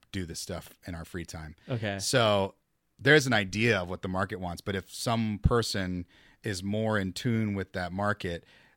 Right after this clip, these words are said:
Speaker 1: the, the sales, like, from the sales and marketing team, we will make a suggestion, like, or request for a product. And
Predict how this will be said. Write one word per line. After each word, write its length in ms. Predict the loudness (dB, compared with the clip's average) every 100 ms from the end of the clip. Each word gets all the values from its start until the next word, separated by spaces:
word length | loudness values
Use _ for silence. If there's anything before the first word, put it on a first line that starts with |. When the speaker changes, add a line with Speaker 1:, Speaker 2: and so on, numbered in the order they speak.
| _
Speaker 1:
the, 220 | -2 -2 -2
the 220 | -6 -6 -6
sales, 500 | -4 -2 0 -4 -8
like, 160 | -10 _ _ _
from 140 | -12 -8
the 60 |
sales 220 | -6 -6 -4
and 80 |
marketing 340 | -4 -4 -6 -8
team, 360 | -8 -8 -8 -10 _ _ -8
we 140 | -6
will 160 | -4 -4
make 260 | -6 -8
a 60 | -10
suggestion, 480 | -10 -6 -6 -6 -10
like, 220 | -12 -12
or 80 | -12
request 440 | -12 -10 -10 -8
for 100 | -12
a 40 | -8
product. 480 | -6 -6 -8 _ _ _ -20 _ _
And 500 | -4 0 0 0 -4